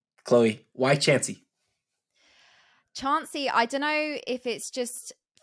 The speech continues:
Speaker 2: so for example, when I was involved in Pokemon when I was a kid, it was when base set was out. So I was opening Pokemon packs, seven or eight years old, and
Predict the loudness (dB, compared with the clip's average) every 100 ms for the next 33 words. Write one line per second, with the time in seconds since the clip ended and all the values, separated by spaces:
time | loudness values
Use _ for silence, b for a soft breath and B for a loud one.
0 | _ -4 -4 -2 -6 -4 -2 -2 -6 -6
1 | -4 -4 -8 _ _ _ -8 -6 -2 0
2 | 0 0 -4 -4 -8 -14 _ _ _ _
3 | -10 -4 -4 -4 -6 -8 -8 -8 -8 -8
4 | -6 -6 -6 -12 -10 -8 -6 -8 -10 -12
5 | -10 -8 -6 -6 -6 -10 -12 -10 -4 -4
6 | -4 -10 -6 -4 -4 -6 -4 -2 -2 -4
7 | -8 -8 -10 -18 -12 -12 -10 -16 -12 -6
8 | -6 -6 -6 -6 -4 -6 -6 -10 -10 -4
9 | -4 -4 -10 b b -4 -2 -2